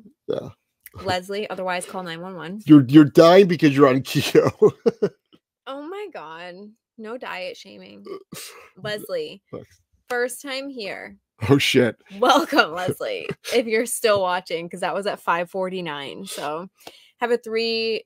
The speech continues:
Speaker 2: have three just over a year, near two hundred seventy-five pounds total.
Speaker 1: So hold
Speaker 2: How
Speaker 1: on,
Speaker 2: I
Speaker 1: hold on here. There's three dogs
Speaker 2: Mm-hmm.
Speaker 1: all over a year.
Speaker 2: Just over a year.
Speaker 1: What the fuck were you thinking, Leslie?
Speaker 2: How does she train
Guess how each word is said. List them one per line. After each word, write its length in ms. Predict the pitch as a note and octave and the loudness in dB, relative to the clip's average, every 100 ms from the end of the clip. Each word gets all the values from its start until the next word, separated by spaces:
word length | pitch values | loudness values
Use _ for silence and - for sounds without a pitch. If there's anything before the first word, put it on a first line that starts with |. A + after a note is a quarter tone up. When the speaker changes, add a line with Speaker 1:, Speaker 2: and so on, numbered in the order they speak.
| _ | _
Speaker 2:
have 320 | G#3+ A3+ G#3 _ | -6 -6 -6 _
three 300 | A3+ B3 C#4 A#3 | -8 -6 -6 -6
just 340 | A3 G#3+ - | -6 -6 -8
over 240 | - G3 F#3 | -8 -8 -6
a 60 | E3+ | -6
year, 380 | D#3+ B2+ C2+ _ _ | -6 -6 -8 _ _
near 460 | F#3+ G3+ G#3+ G#3 G3+ - | -12 -6 -6 -6 -12 -16
two 220 | - A#3 | -8 -6
hundred 240 | A#3 A3+ | -4 -6
seventy-five 580 | - G3+ G3 F3+ F3 F3 | -6 -10 -10 -8 -8 -8
pounds 360 | F3 F3 F3+ - | -14 -14 -14 -12
total. 420 | E3 C3+ - F3+ _ _ | -8 -8 -10 -14 _ _
Speaker 1:
So 220 | - - | -10 4
hold 120 | F#3+ F3 | 8 10
Speaker 2:
How 60 | |
Speaker 1:
on, 100 | D3+ | 8
Speaker 2:
I 40 | C#3 | 8
Speaker 1:
hold 160 | E3 | 8
on 80 | C#3+ | 8
here. 180 | A2+ F#2+ | 4 0
There's 200 | A#2+ A2 | -4 -4
three 320 | - D3+ F#3 | -4 0 2
dogs 560 | C3+ A#2+ C3+ F3+ F#3 - | 6 6 6 4 0 -14
Speaker 2:
Mm-hmm. 280 | B3+ B3+ A#3 A#3+ - | -14 -16 -18 -10 4
Speaker 1:
all 320 | D3+ F3+ F3 | 8 8 8
over 220 | D3 D#3+ | 2 2
a 60 | D3+ | 2
year. 420 | C3 A#2+ F#2+ F2+ _ _ _ _ | 2 -2 -4 -12 _ _ _ _
Speaker 2:
Just 220 | G#3+ _ - | -20 _ -20
over 200 | G3 F3+ | -20 -20
a 40 | |
year. 120 | D#3+ | -2
Speaker 1:
What 160 | E3 C#4+ | 2 2
the 100 | F4+ | 0
fuck 300 | - D#4 - | -6 -6 -2
were 80 | C4 | 0
you 140 | B3 | 0
thinking, 420 | - C#3+ C3 A#2+ | 2 0 0 -4
Leslie? 500 | G#2 A2 - G#2 G#2+ - | -2 -4 -6 -10 -12 -12
Speaker 2:
How 180 | G3 D#4 | -10 -10
does 120 | F4+ | -12
she 140 | F#4+ | -16
train 480 | D4+ D#4 D4 C#4 G#3+ | -18 -14 -12 -12 -14